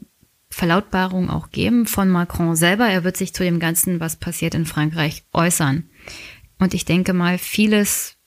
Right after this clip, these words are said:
was danach passiert, hängt auch davon ab, wie er auf dieses Wochenende reagiert. Wie er damit umgeht, ob er sich in irgendeiner Art und Weise kompromissbereit zeigt.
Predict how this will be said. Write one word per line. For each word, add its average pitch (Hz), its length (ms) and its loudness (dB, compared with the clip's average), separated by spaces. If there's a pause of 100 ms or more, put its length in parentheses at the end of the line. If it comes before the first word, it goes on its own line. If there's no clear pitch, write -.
(440)
was 180 340 2
danach 170 460 2
passiert, - 720 -2 (180)
hängt 175 300 -2
auch 175 120 -6
davon 160 300 -4
ab, 160 200 0
wie 170 340 2
er 170 360 2
auf - 340 -4 (400)
dieses 175 320 4
Wochenende 151 440 -2
reagiert. - 460 -8 (680)
Wie 190 120 2
er 185 60 4
damit 180 280 0
umgeht, 208 500 2 (440)
ob 180 160 -2
er 190 140 4
sich 190 200 -2
in 190 80 0
irgendeiner 226 480 2
Art 190 160 2
und 185 140 -2
Weise 185 680 0 (500)
kompromissbereit 185 920 0
zeigt. - 420 -4